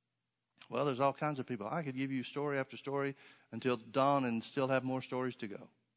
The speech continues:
About people that got turned away by job promotions,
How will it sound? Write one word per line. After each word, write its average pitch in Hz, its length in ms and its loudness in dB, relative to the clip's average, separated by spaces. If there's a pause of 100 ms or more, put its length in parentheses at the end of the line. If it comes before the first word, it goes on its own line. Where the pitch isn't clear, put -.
(1040)
About 113 180 2
people 131 260 0
that 117 100 -2
got 110 200 -2
turned 143 220 0
away 131 180 2
by 113 160 0
job 120 320 0
promotions, 135 680 -4